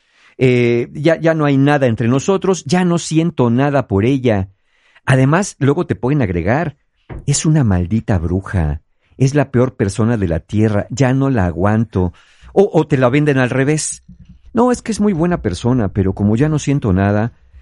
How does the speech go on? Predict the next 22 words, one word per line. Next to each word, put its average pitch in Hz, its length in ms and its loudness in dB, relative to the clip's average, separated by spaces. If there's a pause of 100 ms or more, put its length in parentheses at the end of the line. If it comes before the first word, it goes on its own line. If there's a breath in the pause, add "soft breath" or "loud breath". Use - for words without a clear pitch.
(140)
este", 117 580 0
pero 175 140 2
el 185 60 -2
chiste 277 220 -2
es - 80 -6
que 156 80 -4
siempre 180 300 0
hay 175 60 0
algo 165 160 0
radical. 90 520 -2 (360)
O 175 100 4
es 226 60 2
la 226 80 2
bruja 185 300 -2
del 123 140 0
cuento 165 360 -2
que 107 80 -2
les 113 160 0
hace 139 160 0
la 110 40 2
vida 143 140 2
infernal, 127 540 0